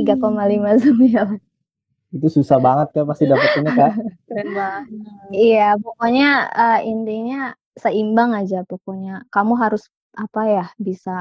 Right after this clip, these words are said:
Speaker 1: bertanggung jawab atas diri kamu gitu. Karena kan yang tahu diri kamu itu adalah kamu. Jadi, memang bener-bener, pokoknya aku harus berusaha seimbangin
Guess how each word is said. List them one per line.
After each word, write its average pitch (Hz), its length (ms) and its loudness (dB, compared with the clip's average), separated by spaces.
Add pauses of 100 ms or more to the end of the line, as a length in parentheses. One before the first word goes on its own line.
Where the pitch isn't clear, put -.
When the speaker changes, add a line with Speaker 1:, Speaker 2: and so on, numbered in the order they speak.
Speaker 1:
bertanggung 185 400 -6
jawab 175 240 -4
atas 180 240 -10
diri 180 240 -2
kamu 196 480 -2
gitu. 175 240 -4
Karena 190 320 -6
kan 240 160 4
yang 220 160 2
tahu 190 160 2
diri 190 240 2
kamu 190 320 -2
itu 262 80 4
adalah 202 320 2
kamu. 190 480 -4
Jadi, 190 320 2 (1200)
memang 254 320 4
bener-bener, 240 720 4
pokoknya 277 400 2
aku 339 140 4
harus 262 260 2
berusaha 233 320 2
seimbangin 220 880 2